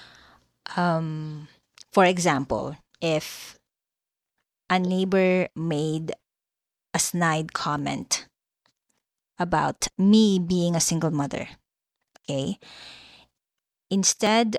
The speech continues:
of dwelling on their negativity, I will remind myself of the love and care that I provide for my child, okay? Because their judgment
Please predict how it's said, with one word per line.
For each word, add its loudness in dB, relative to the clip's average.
of 0
dwelling 0
on 0
their 6
negativity, -2
I 6
will 2
remind -4
myself -6
of -4
the -2
love 0
and -4
care -4
that -8
I -8
provide -8
for -12
my -8
child, -8
okay? -10
Because -6
their -2
judgment -2